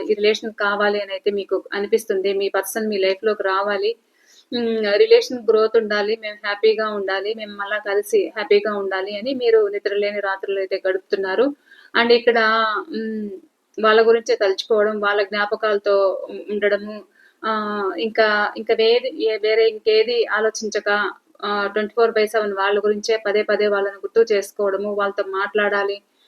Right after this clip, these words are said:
అనిపించడము, కాల్ కానీ మెసేజ్ కానీ చేస్తారా అనేది ఇక్కడ మీరు ఎదురు చూస్తున్నారు.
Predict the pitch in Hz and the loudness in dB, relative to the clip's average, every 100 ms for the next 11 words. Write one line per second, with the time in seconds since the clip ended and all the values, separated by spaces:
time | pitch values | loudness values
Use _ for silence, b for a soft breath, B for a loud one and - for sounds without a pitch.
0 | b b 214 220 226 202 214 202 208 208 | b b -6 0 0 2 0 0 -4 2
1 | 220 220 226 226 220 220 202 220 208 208 | 4 6 4 0 -4 -6 -2 0 0 0
2 | 202 202 208 196 196 - 208 208 196 196 | -2 -2 0 0 0 -2 0 0 -2 -4
3 | 202 208 196 196 190 196 208 226 220 - | -2 -2 -4 -2 0 0 -2 -4 -4 -4
4 | 202 185 180 208 | -4 -4 -2 -4